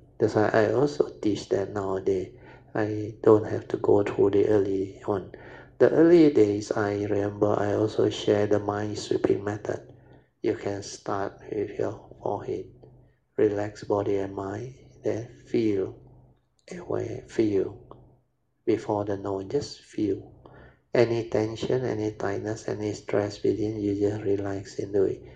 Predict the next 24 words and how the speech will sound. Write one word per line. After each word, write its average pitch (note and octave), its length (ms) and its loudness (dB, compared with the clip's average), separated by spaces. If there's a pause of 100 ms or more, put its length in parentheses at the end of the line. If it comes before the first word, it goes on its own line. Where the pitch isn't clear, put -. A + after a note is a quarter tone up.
(140)
Feel D3+ 300 0
it - 160 2
soothingly G#2+ 600 -2
relax. G2+ 600 -8 (520)
Then A2+ 200 2
you G#2 160 2
sweep A2+ 300 -2
it G#2+ 180 4
down G#2 300 -4
to G#2 120 2
your G#2 240 0 (120)
eye G#2 340 -4
muscle. G#2 540 -8 (480)
Feel. A2 480 0 (1120)
Then G#2+ 220 2
relax G#2+ 840 0 (680)
every A2 300 4
part G#2 320 0
of G#2 160 -2
your G#2 240 0
eye G2+ 260 -4
muscle, G2+ 600 -6 (480)
including G2+ 640 4
your G2 340 -2